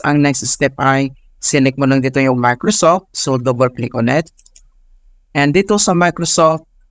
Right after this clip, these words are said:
ang next step ay, kailangan mo lang i-select dito yung Windows. So, double click ulit dito sa Windows.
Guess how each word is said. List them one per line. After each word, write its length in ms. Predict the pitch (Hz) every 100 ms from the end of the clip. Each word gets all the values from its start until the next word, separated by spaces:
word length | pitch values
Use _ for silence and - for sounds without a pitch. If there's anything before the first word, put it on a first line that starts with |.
| _
ang 240 | 147 151 151
next 240 | 139 -
step 320 | 147 - 143 -
ay, 240 | 139 143
kailangan 400 | 143 135 147 180
mo 80 | 185
lang 240 | 185 180 160
i-select 320 | 175 156 156
dito 240 | 151 139
yung 240 | 147 143 139
Windows. 720 | 135 131 135 156 175 - - _
So, 160 | - 143
double 320 | 127 135 143
click 320 | - 139 135
ulit 160 | 139 135 131
dito 260 | 135 135
sa 160 | - 127
Windows. 800 | 143 180 143 135 160 208 -